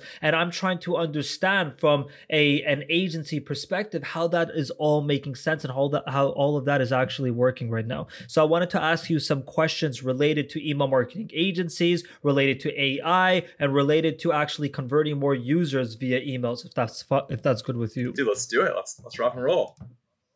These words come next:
Speaker 1: Beautiful. First things first, man. Let's, let's cover the elephant in the room, right? Let's just go f-, see what's going on here. What the hell is going on with the beginner space for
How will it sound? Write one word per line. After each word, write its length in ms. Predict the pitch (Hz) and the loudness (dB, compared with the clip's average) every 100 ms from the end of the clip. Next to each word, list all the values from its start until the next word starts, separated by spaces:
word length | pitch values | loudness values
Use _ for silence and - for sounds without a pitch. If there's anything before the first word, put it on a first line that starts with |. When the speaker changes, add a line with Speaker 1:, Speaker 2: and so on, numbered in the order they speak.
| _ - 110 | _ -12 -2
Speaker 1:
Beautiful. 500 | 131 120 - - - - - | 2 2 -2 -6 -8 -14 0
First 220 | 196 214 | 2 4
things 240 | 247 - | 2 2
first, 280 | - 196 - | 2 2 2
man. 220 | 127 123 | 0 2
Let's, 280 | 139 139 - | 0 -2 0
let's 240 | 151 143 - _ _ _ _ _ _ _ - | 0 0 -10 _ _ _ _ _ _ _ -2
cover 240 | 160 185 | 0 2
the 100 | 147 | 4
elephant 400 | 131 156 - 135 | 4 4 2 0
in 60 | 120 | 0
the 100 | 113 | 0
room, 320 | 123 131 113 | 2 2 2
right? 220 | 113 113 | 0 2
Let's 180 | 123 - | 2 0
just 140 | 120 | -2
go 140 | 139 127 | 2 2
f-, 80 | - - _ - - | 0 -18 _ -20 -8
see 200 | - 170 | 4 4
what's 200 | 175 - | 4 2
going 260 | 151 131 | 0 2
on 160 | 135 131 | 2 2
here. 160 | 120 | 0
What 240 | 113 135 - | 0 0 0
the 140 | 220 | -2
hell 360 | - - 156 165 | -2 0 2 2
is 100 | 123 | 0
going 280 | 147 147 139 | 0 -2 0
on 300 | 131 139 143 | 2 2 4
with 200 | 127 - | 0 0
the 100 | 123 | -2
beginner 520 | 131 120 - 139 151 | -2 -2 2 2 0
space 460 | - - 131 139 - | -4 -2 0 -2 -4
for 160 | 135 | -10